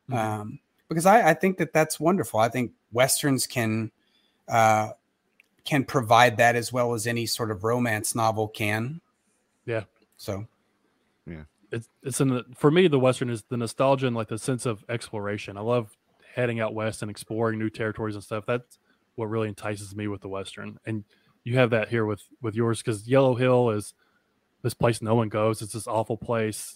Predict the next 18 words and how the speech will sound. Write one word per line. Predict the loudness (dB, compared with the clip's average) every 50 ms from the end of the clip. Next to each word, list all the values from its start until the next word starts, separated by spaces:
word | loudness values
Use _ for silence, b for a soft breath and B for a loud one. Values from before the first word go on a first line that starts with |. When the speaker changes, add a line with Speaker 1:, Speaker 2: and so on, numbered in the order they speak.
| -6 4 8
Speaker 2:
<laughs> | 10 10 10 8 6 4 4 4 6
Speaker 1:
off | 6 6 6 6 8
by | 8 8 8
itself. | 6 4 0 -2 0 2 4 2 2 0 -2
And | -4 -2 0
then | 2
there's | 2 4 6
Speaker 2:
Right. | 6 6 4
Speaker 1:
just | 4 2
all | 0 0 0
this, | 0 -4 -6 -8 -14 _ _ _ _ _ _ _ _ _
this | -10 -10
cosmic | -8 -2 0 0 0 0 0 -6 -8 -8
stuff | -14 -4 _ -2 -2 -2 -4 -6
going | -4 -2 -2 -2 -2
on. | -2 -2 -2 -4 -4 -4 -2
Did | -2 0 0
you, | 0 -2